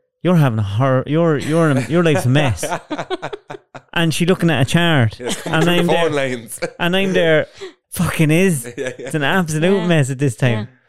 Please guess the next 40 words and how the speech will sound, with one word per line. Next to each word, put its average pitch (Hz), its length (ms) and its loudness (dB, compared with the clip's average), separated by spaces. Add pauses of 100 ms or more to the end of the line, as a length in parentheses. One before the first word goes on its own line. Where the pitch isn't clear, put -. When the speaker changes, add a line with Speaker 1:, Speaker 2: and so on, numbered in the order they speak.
(300)
Speaker 3:
Oh, 254 120 2
I 302 120 0
can 269 220 -6
know. 240 360 -6 (120)
You 226 80 -8
know, 220 140 -4
if 208 120 -8
I 302 120 -2
went 311 160 -8
into 262 200 -12
your 240 120 -6
chart 202 320 -10
now, 190 100 -10
now 185 180 -8
I'm 269 300 -2
not 233 260 -8
an 208 100 -12
expert 190 420 -12
at 175 100 -16
feng 180 220 -12
shui. 156 440 -16
Speaker 2:
Mm. 90 140 -20 (340)
Speaker 3:
There's 190 140 -8
a 190 60 -10
chart 269 500 -6
you 220 80 -14
can 220 140 -10
go 196 160 -12
into, 175 400 -16 (340)
right? 175 240 -12
And 185 140 -12
it's 170 120 -16
called 208 340 -8
the 180 60 -16
Joey 214 420 -10
Yap 165 360 -14 (340)
Speaker 2:
Okay. 80 340 -20 (340)
Speaker 3:
Bazzi 175 320 -8
calculator. 165 680 -16 (220)
Speaker 2:
Jesus - 240 -20